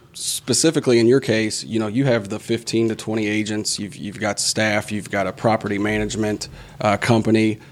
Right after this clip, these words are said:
but, but something else that, that sticks out to me and what, and what I feel like my focus is always on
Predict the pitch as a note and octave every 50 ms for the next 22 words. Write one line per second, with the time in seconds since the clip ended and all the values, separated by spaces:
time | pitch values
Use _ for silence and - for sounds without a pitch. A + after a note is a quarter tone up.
0 | - - - - - A2 G#2+ - - - G#2+ G2+ - - C#3 C#3+ C#3 B2 A2+ A2+
1 | B2 C3+ C3 - - A2+ A2 G#2 - - - - G#2 G2+ - - - - - -
2 | C3+ B2+ - - A#2 A2+ A2+ - F#2+ G#2+ A#2 C#3+ C#3 B2+ A#2+ A2+ A2 A2 A2 -
3 | - - G2 F#2+ F2+ - - - A2 A2 A#2 A#2 G#2+ - - A2+ - - B2+ A#2
4 | A2 G2 G#2 B2+ D#3 D3+ - A2+ G#2+ G#2 - G2+ - - G2+ G#2+ G#2 G#2 G2+ G2
5 | F#2 G#2+ G2+ G2+ G2+ G2 G2 -